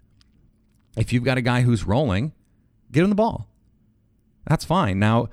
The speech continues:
Rodgers is right to mention that, that four targets for Davante Adams, not enough. He caught all four. They played him soft. They let Chris Harris handle him one-on-one, didn't roll safety coverage a lot.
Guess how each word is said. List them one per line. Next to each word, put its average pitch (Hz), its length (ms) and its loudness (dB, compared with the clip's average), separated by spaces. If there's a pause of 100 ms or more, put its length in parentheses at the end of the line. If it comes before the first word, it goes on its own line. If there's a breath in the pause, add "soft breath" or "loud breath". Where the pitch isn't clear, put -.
(340 loud breath)
Rodgers 120 380 2
is 101 140 -2
right 104 220 0
to 123 80 0
mention 110 380 2
that, 92 160 0 (140)
that 95 260 0
four 110 300 0
targets 107 460 2
for 101 100 0
Davante 98 340 0
Adams, 104 300 0
not 101 180 0
enough. 123 240 0
He 90 100 -4
caught 113 260 -2
all 120 140 2
four. - 400 -4 (960)
They 104 120 2
played 110 260 0
him 120 120 0
soft. 113 400 -2
They 92 100 0
let 95 200 0
Chris - 200 -2
Harris 117 360 -2
handle 117 400 0
him 123 180 2
one-on-one, 120 480 0
didn't 107 300 0
roll 117 200 2
safety 127 400 -2
coverage 98 380 0
a 92 80 2
lot. 82 260 -2